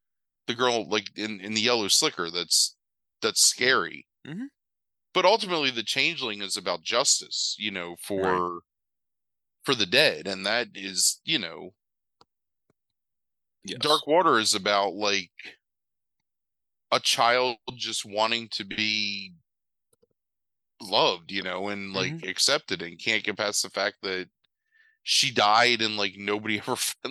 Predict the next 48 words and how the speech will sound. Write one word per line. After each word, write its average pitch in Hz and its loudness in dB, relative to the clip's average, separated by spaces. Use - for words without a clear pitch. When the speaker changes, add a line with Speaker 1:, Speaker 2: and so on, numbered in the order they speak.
Speaker 1:
nobody 131 -2
found 107 0
her 95 -4
body, 90 0
right? 85 -10
Like, 95 -4
or 98 -2
Speaker 2:
Sure. 90 -12
Speaker 1:
not 117 0
for 101 2
a 98 0
long 98 -2
time. 101 -4
Speaker 2:
Right. 87 -16
Speaker 1:
Like, 113 0
she - -2
was 104 -6
dead 107 0
and 101 -6
then 90 -10
left. 101 -6
And 95 -10
so, 120 0
Speaker 2:
Mm-hmm. 98 -12
Speaker 1:
arguing 220 4
that 170 4
it's 147 2
not 123 2
scary, 123 2
so 123 -2
are 123 -2
there, 120 -2
like, 113 -6
a 107 -16
bunch 113 -8
of 101 -14
jump 101 -4
scares? 123 -4
No, 107 -2
but 123 0
this 120 -2
is 185 -4
one 117 -4
of 101 -6
the 98 -6
remakes 110 -4
in 98 -8
the, 92 -6